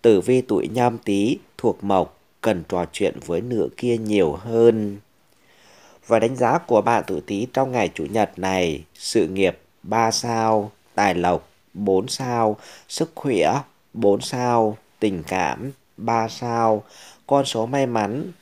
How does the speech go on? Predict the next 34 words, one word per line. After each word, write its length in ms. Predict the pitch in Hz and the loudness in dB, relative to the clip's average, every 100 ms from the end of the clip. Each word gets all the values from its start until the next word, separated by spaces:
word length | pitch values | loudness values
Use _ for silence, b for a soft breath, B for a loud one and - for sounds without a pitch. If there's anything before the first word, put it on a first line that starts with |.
| - | -14
số 280 | - 101 101 | -6 -2 -2
năm, 500 | 123 123 117 107 107 _ | -2 -2 -2 -8 -12 _
số 280 | - - 110 | -12 -4 -4
sáu, 480 | 127 110 101 101 - B B B | -4 -6 -2 -2 -4 B B B
giờ 240 | - 107 90 - | -2 2 2 0
tốt 220 | 113 175 - _ _ - | 0 0 -2 _ _ 0
từ 140 | 107 | 2
mười 200 | 95 90 | 2 -2
lăm 280 | 92 107 110 | -2 -4 -2
giờ 220 | 107 95 | 0 0
đến 320 | 82 85 104 | 0 -2 -2
mười 160 | 131 110 | 0 0
bảy 320 | 82 92 69 | 0 -4 -4
giờ, 440 | 90 107 92 82 - B B B | -2 0 2 0 -2 B B B
màu 220 | 110 107 87 | -2 0 0
sắc 240 | 135 135 | -6 -6
cát 260 | 143 165 - | -4 -4 0
tường, 440 | 110 98 85 71 - - | 4 4 2 -10 -18 -12
màu 240 | 110 101 85 | -4 -2 -2
đen, 480 | 110 113 110 104 101 _ - | 0 0 0 -4 -8 _ -6
màu 240 | 110 98 | 0 0
xanh 340 | - 113 110 107 | 0 -6 -6 -4
nước 220 | 143 - | -6 -2
biển, 420 | 190 101 82 135 160 B B - | 2 2 2 -6 -10 B B -4
quý 120 | 107 | -2
nhân 180 | 143 139 | 0 -2
phù 260 | - 104 87 | -4 -8 -6
trợ, 380 | 101 98 92 - - _ - | -2 2 0 -2 -8 _ -4
tuổi 180 | 98 90 | -4 -2
Sửu, 600 | - 113 82 69 123 151 _ _ | -4 -2 0 0 -2 -6 _ _
tuổi 220 | 107 85 85 - | 0 0 -2 -6
Thân, 520 | 120 117 113 110 107 - _ - | -2 -2 -2 -6 -8 -14 _ -2
tuổi 220 | 107 82 - | 0 0 -2
Thìn. 500 | 113 104 87 78 | -2 0 0 -6